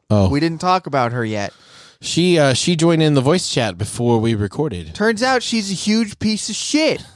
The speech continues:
Speaker 2: I'm just kidding.
Speaker 1: <laughs>
Speaker 2: That's not true at all.
Speaker 1: She really loves horses.
Speaker 2: Horses,
Speaker 1: And that's
Speaker 2: horses,
Speaker 1: it.
Speaker 2: ding-a-ling-a-ling.
Speaker 1: She's one of those people who her whole personality is her horses.
Speaker 2: I don't think that's true.
Speaker 1: I don't either.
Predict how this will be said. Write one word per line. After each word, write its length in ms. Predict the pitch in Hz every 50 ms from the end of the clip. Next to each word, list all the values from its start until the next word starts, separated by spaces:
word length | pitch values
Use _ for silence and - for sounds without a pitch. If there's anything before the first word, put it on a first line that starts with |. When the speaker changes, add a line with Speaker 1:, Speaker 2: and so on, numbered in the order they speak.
| _ _ - - _ -
Speaker 2:
I'm 100 | 131 139
just 240 | 143 160 - - -
kidding. 520 | - 202 196 185 170 143 131 117 117 139 _ - 104
Speaker 1:
<laughs> 140 | - _ _
Speaker 2:
That's 200 | - 139 - -
not 180 | 165 160 147 135
true 280 | - - 175 165 170 170
at 60 | 165
all. 340 | 165 160 143 127 120 110 107
Speaker 1:
She 60 | 139
really 240 | 156 156 156 151 143
loves 260 | 139 135 131 120 -
horses. 920 | - - - - 135 127 131 120 - - 80 - - - - - - - _
Speaker 2:
Horses, 560 | - - 135 135 131 - - 131 127 123 - 151
Speaker 1:
And 160 | 151 156 156
that's 100 | - 104 -
Speaker 2:
horses, 160 | 147 147 -
Speaker 1:
it. 100 | 185 -
Speaker 2:
ding-a-ling-a-ling. 800 | 151 143 143 147 156 165 175 185 190 202 214 208 202 202 202 190
Speaker 1:
She's 240 | 185 - 127 117 131
one 80 | 131 127
of 40 | 123
those 160 | 123 120 113
people 340 | - - 127 123 120 120 110
who 120 | 107 107 107
her 140 | 98 92
whole 460 | 82 87 - 80 - - - 127 120 117
personality 680 | - 123 113 107 - - 104 101 98 98 95 90 85
is 100 | 82 - -
her 100 | 78 80
horses. 520 | - - - 98 87 80 - - - - -
Speaker 2:
I 80 | 147
don't 180 | 151 208 202 196
think 180 | - 175 147 -
that's 240 | 127 113 - -
true. 340 | - - - 143 107 - 117 110
Speaker 1:
I 120 | 82 78
don't 140 | - - 65
either. 220 | 64 65 65 -